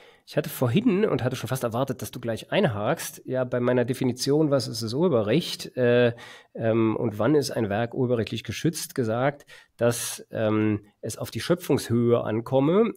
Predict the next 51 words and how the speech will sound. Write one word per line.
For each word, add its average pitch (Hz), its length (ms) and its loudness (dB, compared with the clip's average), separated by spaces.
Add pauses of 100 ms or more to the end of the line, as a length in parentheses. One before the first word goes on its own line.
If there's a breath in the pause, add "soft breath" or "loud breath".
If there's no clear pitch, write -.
äh, 131 240 -2
und 131 280 -2
dass - 240 -4
das 120 160 -12
Urheberrecht 143 440 0
voraussetzt, - 560 -6
dass 117 120 -6
ein 123 140 -4
Mensch - 520 2 (100)
sich 117 300 -10
Gedanken 123 320 0
gemacht 107 320 -2
hat, 107 80 -4
eine 107 140 -8
persönlich 127 500 0
geistige 127 460 -4
Schöpfung, 120 500 0 (140)
äh, 101 340 0 (400 loud breath)
passiert 107 460 -2
ist. - 220 -2
Und 123 120 -4
genau 117 220 4
daran 139 420 0
fehlt's 160 400 2
bei 123 160 -6
der 117 380 -4
A 139 180 -2
I, 139 260 2 (180)
äh, 123 140 0
bei 120 380 2
A 113 80 -2
I 165 240 -2
kre-, 208 320 -6
kreierten 131 420 -2
Inhalten, 151 840 2
ähm, 127 340 2 (240 loud breath)
sondern 120 300 0
es 131 120 -6
ist - 240 -10
eben 135 160 -6
eine 131 160 -4
Software, 135 520 0
eine 123 100 -4
Maschine, 143 540 2
die 113 140 -10
den 120 160 -6
Inhalt 113 440 -2
dann 117 180 0
eben 113 260 -4
kreiert 131 520 -2
hat, 196 260 -2